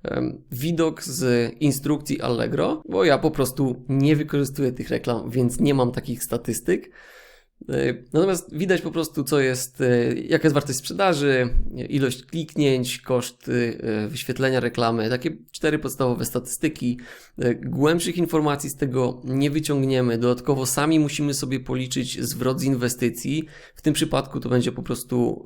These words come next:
e, sprzedaż na, e, na koszt, w okolicy czternastu jest ten zwrot. Zwrot to jest coś, co musisz sobie obliczyć i ustalić już na samym początku, zaczynając reklamy, e, wliczając w to wszystkie swoje koszty, marże, pakowanie, pracę, e, czy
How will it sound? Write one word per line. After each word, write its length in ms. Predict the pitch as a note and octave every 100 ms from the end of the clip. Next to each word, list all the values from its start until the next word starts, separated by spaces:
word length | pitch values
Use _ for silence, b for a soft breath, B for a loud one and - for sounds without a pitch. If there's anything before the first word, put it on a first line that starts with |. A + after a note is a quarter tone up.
| -
e, 360 | A#2 A2+ -
sprzedaż 480 | - - D3 C3+ -
na, 400 | C3 A#2+ A2+ -
e, 240 | - A2+ A2
na 140 | A2+
koszt, 380 | A2 D#3 D3 B2+
w 60 | A#2+
okolicy 600 | - B2 B2 B2 A2+ A2
czternastu 800 | - - B2+ B2 C3 D3+ - -
jest 180 | C3 B2+
ten 140 | C3
zwrot. 420 | A2+ A#2+ B2 A#2 - B B B B
Zwrot 320 | C3+ B2 D#3+
to 60 | D#3+
jest 160 | D3 D3+
coś, 160 | D3+
co 140 | - D3
musisz 380 | D3+ D3+ D3+
sobie 500 | - C#3 C3 B2+ B2+ - _
obliczyć 680 | C#3+ C3 C3 F3 F3 E3 -
i 80 | D3+
ustalić 520 | C3 C3 C3+ C3+ B2+
już 220 | D3 F#3
na 80 | F3+
samym 260 | - D#3+ D#3
początku, 600 | D3+ C#3 D3 D3 - C3
zaczynając 640 | B2+ B2 B2+ C3+ D#3+ C#3+
reklamy, 600 | C3 B2 B2 A#2+ D#3 D4+ B B B B B
e, 220 | C#3 B2+
wliczając 580 | B2+ C3+ D3 D3 D3+ D3+
w 40 |
to 100 | D3+
wszystkie 320 | D3+ - D#3 -
swoje 300 | - C#3 B2
koszty, 480 | C3+ B2+ - B2+
marże, 420 | A#2+ C3 C#3 B2+ B2
pakowanie, 640 | A#2+ A#2+ A#2+ B2 B2+ A#2+
pracę, 720 | - A#2 - A#2+ A2+ - -
e, 400 | A#2 A2+ A2+ A#2+
czy 160 | - B2+